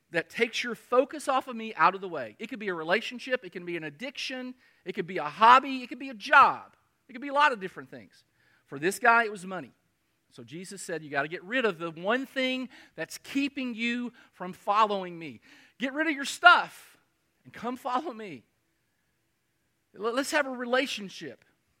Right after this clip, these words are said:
And this man's face fell, and he went away sad because he had great wealth. Now, I don't want you to miss this particular part of the verse. Jesus looked at him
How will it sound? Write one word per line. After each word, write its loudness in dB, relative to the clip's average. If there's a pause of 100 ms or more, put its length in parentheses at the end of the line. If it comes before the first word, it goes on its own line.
(1040)
And -14
this -8
man's -4
face -4
fell, 4 (260)
and -12
he -10
went -6
away 2
sad 2 (400)
because -8
he -12
had -10
great -4
wealth. -14 (800)
Now, -4
I -10
don't 0
want -10
you -12
to -4
miss -8
this -6
particular -12
part 0 (540)
of -12
the -18
verse. -18 (1400)
Jesus -10
looked -8
at -12
him -8